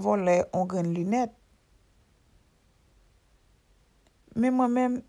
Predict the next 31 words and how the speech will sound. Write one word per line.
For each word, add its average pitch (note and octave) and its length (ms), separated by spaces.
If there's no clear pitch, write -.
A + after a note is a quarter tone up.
depi A3+ 380
se A#3+ 200
moun G#3+ 260
k G3 100
ap F3+ 160
vòlè, G3 360
m-m, D#3+ 260
m G3 140
pa G#3+ 120
annafè G#3 440
avèk E3+ 280
moun E3+ 140
k D#3+ 100
ap D#3+ 120
vòlè D#3+ 360
a. D#3 80
Menm, E3 320
menm, D3 220
mwen A3+ 220
menm B3 220
te A#3+ 120
g A#3 160
on B3 60
fwa G3+ 260
yon G3 140
patnè E3 340
te E3+ 160
vòlè F3 320
yon E3+ 160
chèn F#3 280
mwen. B3 260